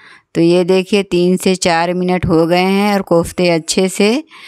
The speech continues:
पक चुके हैं, एकदम नरम हो चुके हैं। ये देखिए ग्रेवी भी थिक हो चुकी है। तो अब हम गैस को बंद कर देंगे।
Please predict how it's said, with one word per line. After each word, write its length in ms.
पक 220
चुके 280
हैं, 180
एकदम 240
नरम 340
हो 180
चुके 320
हैं। 280
ये 200
देखिए 320
ग्रेवी 460
भी 120
थिक 180
हो 140
चुकी 340
है। 320
तो 100
अब 220
हम 220
गैस 320
को 160
बंद 400
कर 220
देंगे। 480